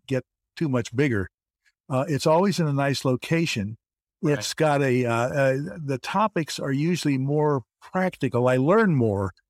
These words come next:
Speaker 1: going to Western Angio, and there are a lot of how I do it type talk, uh, talks. And, uh, the talks are long enough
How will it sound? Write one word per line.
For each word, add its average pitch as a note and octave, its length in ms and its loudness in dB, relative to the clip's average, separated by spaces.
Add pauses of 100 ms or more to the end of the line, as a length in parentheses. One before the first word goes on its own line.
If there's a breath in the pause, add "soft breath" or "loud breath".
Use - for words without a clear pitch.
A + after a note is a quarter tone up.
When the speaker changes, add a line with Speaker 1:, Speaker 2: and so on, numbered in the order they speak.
(300)
Speaker 1:
going C#3 220 2
to C3 100 0
Western B2 420 0
Angio, A2+ 520 0
and C3+ 80 0
there C#3+ 80 -2
are C#3+ 40 -2
a C#3+ 40 0
lot E3+ 220 0
of C#3 100 -2
how D#3+ 240 0
I C#3 140 2
do D3 300 2
it A#2 140 -2
type B2 320 -2
talk, C#3+ 280 0 (120)
uh, B2 320 -4
talks. B2+ 520 -2 (540)
And, C3+ 480 0
uh, B2 440 2
the C#3 240 -2
talks D#3+ 400 -2
are C3+ 300 -2
long E3 280 2
enough A2+ 400 -2